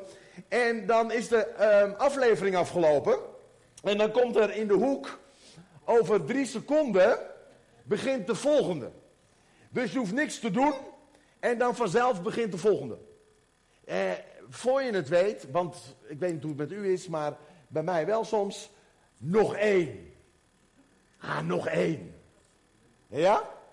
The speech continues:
En dan uiteindelijk zijn we een paar uur verder. Want die nog één is altijd nog één.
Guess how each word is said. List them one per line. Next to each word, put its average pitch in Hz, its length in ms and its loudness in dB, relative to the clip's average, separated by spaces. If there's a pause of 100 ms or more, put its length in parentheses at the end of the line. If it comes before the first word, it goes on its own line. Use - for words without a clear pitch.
(340)
En 165 160 -4
dan 196 180 2
uiteindelijk 202 640 0
zijn 196 260 0
we 196 100 0
een 185 140 -4
paar 202 340 2
uur 202 200 -2
verder. 196 500 4 (1200)
Want 165 480 0
die 208 140 -2
nog 202 220 2
één 208 300 2
is 190 140 -4
altijd 185 360 2
nog 214 180 2
één. 160 380 0